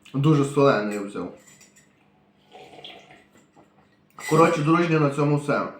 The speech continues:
Мене звати Денис Дружній. Е, можливо, я сьогодні ще запущу стрім, раз таки перейде. Ну, не обіцяю. М, коротше, на цьому все. М, коментуйте відос.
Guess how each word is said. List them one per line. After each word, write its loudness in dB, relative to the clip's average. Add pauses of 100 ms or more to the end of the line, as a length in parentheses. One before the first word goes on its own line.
Мене -2
звати 0
Денис -2
Дружній. -2 (440)
Е, 0 (400)
можливо, 2
я 4
сьогодні -2
ще -4
запущу -4
стрім, -10
раз -2
таки -10
перейде. -8
Ну, 0
не 0
обіцяю. -6 (1400)
М, -8
коротше, 0
на 0
цьому 0
все. -2 (1600)
М, -4
коментуйте 0
відос. 0